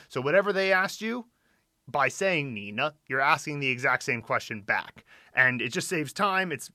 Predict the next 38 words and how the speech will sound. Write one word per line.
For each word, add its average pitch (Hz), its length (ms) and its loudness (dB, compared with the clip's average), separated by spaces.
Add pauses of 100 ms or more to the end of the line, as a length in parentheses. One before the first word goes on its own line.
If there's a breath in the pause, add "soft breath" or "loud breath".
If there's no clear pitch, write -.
natural 139 680 -2 (120)
for 131 180 2
these 127 220 -4
types 127 220 0
of 117 100 -10
things 120 240 -4
to 123 80 -6
develop 120 340 0
in 117 80 -2
a 117 80 -2
language 113 420 -2
because, 117 380 -2 (720 soft breath)
as 123 180 0
I 104 60 -4
say, 156 260 2
I 113 40 2
mean, 113 160 -4
can 127 100 -8
you 120 80 2
imagine 123 400 2
that 113 160 -2
every 131 300 4
single 123 340 -2
time 120 400 -2
that 113 120 -4
you 123 120 -2
asked 117 240 -2
a - 40 -10
question 123 440 -4
and 113 140 -8
somebody 120 260 -2
wanted 113 200 -2
to 113 80 0
ask 113 220 -2
it 123 120 -8
back 113 240 -6
to - 100 -8
you, 117 300 -4